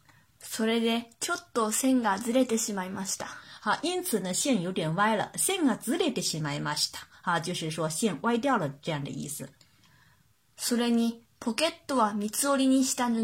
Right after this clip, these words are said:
Speaker 1: を縫うのですが。
Speaker 2: 三つ折りにした布，是指呢，折成三折的这个布。那么这句话是说，还有做口袋呢，要缝制三折的布。
Speaker 1: 端っ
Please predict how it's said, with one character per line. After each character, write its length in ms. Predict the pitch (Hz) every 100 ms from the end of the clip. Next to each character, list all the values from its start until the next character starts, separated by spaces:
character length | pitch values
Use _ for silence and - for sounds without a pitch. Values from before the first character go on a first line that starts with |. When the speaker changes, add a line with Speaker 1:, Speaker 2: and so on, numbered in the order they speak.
| 226
Speaker 1:
を 100 | 220
縫 200 | 220 226
う 20 | 220
の 140 | 196
で 120 | 214
す 180 | 220 -
が。 160 | 123 - - - - - - - - - - - _
Speaker 2:
三 160 | 226 262
つ 140 | 370
折 260 | 370 359 320
り 60 |
に 140 | 302 269
し 140 | -
た 160 | - 185
布， 420 | 156 151 156 175
是 160 | - 233
指 180 | 190
呢， 140 | 175 180
折 200 | - 247 330
成 240 | 208 202
三 400 | - 381 370 381
折 240 | 381 143
的 140 | 156 151
这 120 | 156
个 120 | 165
布。 340 | 160 208 151 - - - _ _ -
那 80 | 190
么 100 | 175
这 140 | 208
句 120 | 190
话 140 | 190 180
是 140 | 185
说， 160 | 160 180
还 240 | - 190
有 260 | 240 180 -
做 200 | - 269
口 240 | - 156
袋 200 | 214 190
呢， 140 | 170 160
要 140 | 190
缝 340 | - 151 165
制 180 | 190 226
三 340 | 175 254 240 233
折 180 | 147
的 140 | 143 151
布。 280 | 143 151 - _ _ _ _ _ _ _ _ _ _
Speaker 1:
端 320 | - 233 240
っ 60 | 320